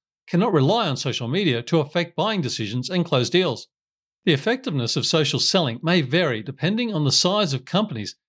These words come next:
and the resources available in their marketing departments.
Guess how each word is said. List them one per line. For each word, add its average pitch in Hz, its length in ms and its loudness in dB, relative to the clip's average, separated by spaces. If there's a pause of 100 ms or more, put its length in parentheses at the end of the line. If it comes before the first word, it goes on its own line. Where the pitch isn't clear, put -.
(100)
and 190 140 4
the 170 40 6
resources 185 600 2
available 139 520 0
in 180 120 0
their 180 100 4
marketing 139 480 0
departments. 143 600 -4